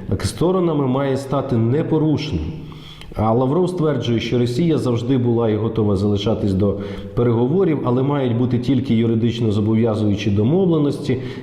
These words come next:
які повинні усунути першопричини конфлікту.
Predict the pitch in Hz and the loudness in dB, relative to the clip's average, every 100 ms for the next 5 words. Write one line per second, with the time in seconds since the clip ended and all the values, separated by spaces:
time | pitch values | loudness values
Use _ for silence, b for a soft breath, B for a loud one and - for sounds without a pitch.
0 | - 120 139 143 135 127 127 123 120 - | -2 0 0 0 0 0 2 0 0 0
1 | 127 110 110 - 110 - 110 110 101 123 | 0 0 -2 -2 -2 -2 -2 -2 0 0
2 | 117 123 117 107 - 202 202 196 147 123 | 0 0 0 0 0 0 0 0 -2 -2